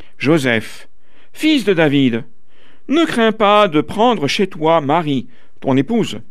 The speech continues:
puisque l'enfant qui est engendré en elle vient de l'Esprit Saint. Elle enfantera un fils, et tu lui donneras le nom de Jésus, c'est-à-dire le Seigneur sauve,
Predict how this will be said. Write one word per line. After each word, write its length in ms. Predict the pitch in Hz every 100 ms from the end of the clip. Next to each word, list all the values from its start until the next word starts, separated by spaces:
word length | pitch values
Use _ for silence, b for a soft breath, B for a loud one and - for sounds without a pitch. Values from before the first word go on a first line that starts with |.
| - - - - - - -
puisque 300 | 143 - 170
l'enfant 680 | 160 277 254 247 277 311 269
qui 300 | - 160 156
est 220 | 165 160 -
engendré 600 | 262 247 220 185 196 196
en 180 | 143 143
elle 480 | 165 190 135 127 -
vient 380 | 120 165 247 190
de 80 |
l'Esprit 380 | 139 147 - 131
Saint. 280 | - 156 135 - - - - - - - - - - - - - - B B B 110
Elle 120 | 127
enfantera 520 | 147 190 190 196 247
un 120 | 151
fils, 480 | 131 233 233 - - - b b b
et 160 | - 240
tu 160 | 240 247
lui 140 | 220
donneras 680 | 202 214 208 220 220 233 165
le 140 | 156
nom 180 | 170 185
de 140 | 160
Jésus, 500 | 127 180 139 120 - - - - b b -
c'est-à-dire 680 | 127 123 120 165 180 165 - b -
le 160 | 113
Seigneur 500 | 113 135 123 120 117
sauve, 460 | - 147 175 107